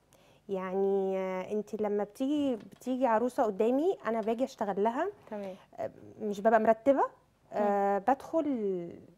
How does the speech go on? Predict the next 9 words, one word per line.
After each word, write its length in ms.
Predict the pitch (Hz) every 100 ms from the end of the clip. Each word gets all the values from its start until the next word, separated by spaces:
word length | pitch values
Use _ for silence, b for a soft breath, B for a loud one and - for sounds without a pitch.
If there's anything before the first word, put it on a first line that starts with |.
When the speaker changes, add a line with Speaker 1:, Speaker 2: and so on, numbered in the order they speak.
| _ 208
Speaker 1:
اشتغل 420 | 214 277 277 277
بناء 320 | 233 262 277
على 200 | 254 220
الوش 360 | 202 226 - 254
اللي 100 | 190
قدامي، 460 | 180 175 170 170 175 _ _ _ _ _ _ _ _ _ _ _ _ b b _ _ -
آه، 500 | - 196 190 190 190
من 180 | 196 202
عدسه، 420 | 220 254 -